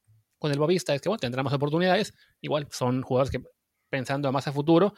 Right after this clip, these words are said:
y, y, bueno, muestran el camino para que ojalá se vayan más, más adelante, porque lo que nos mostraban en Twitter era eso, ¿no? De que Estados Unidos nos está dando, en ese sentido, mucha batalla porque tiene a muchos jugadores por allá. Falta ver que se desarrollen. Ya nos ha tocado ver que Estados Unidos tiene jugadores en Inglaterra o en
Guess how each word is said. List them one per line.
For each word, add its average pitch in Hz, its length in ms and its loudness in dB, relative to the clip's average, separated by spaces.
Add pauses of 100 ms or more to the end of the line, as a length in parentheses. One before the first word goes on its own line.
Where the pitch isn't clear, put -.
(320)
y, 107 440 -2
y, 135 40 -2
bueno, 117 200 0
muestran 131 260 2
el 127 60 2
camino 139 280 2
para 113 160 4
que - 200 -4
ojalá 147 500 0
se - 160 -8
vayan 127 340 -2
más, 123 360 -6 (360)
más - 160 -6
adelante, 151 480 -2
porque 113 440 -8 (120)
lo 113 140 -6
que 117 120 -10
nos 113 120 -12
mostraban 156 300 -2
en 131 60 -4
Twitter 139 200 -4
era 127 120 2
eso, 113 100 -8
¿no? 147 100 -4
De 175 60 -4
que - 100 -4
Estados 147 440 -4
Unidos 147 180 -4
nos 123 120 -10
está - 140 -4
dando, 139 440 -2 (260)
en 123 80 -8
ese 135 80 -10
sentido, 127 320 -8
mucha 135 220 -6
batalla 165 340 0
porque 117 180 -8
tiene 131 220 -4
a 120 40 -4
muchos 135 300 -6
jugadores 123 300 0
por 117 100 0
allá. 156 240 2 (460)
Falta 135 480 2
ver 123 160 2
que - 80 -2
se 131 100 -4
desarrollen. 151 500 0 (200)
Ya 127 280 0
nos 143 160 -4
ha 143 40 -10
tocado 131 340 2
ver 131 180 2
que 120 100 -8
Estados 127 340 -2
Unidos 127 180 -4
tiene 131 180 -4
jugadores 117 440 -2
en 113 100 -8
Inglaterra 127 560 0
o 110 100 -4
en 107 160 -10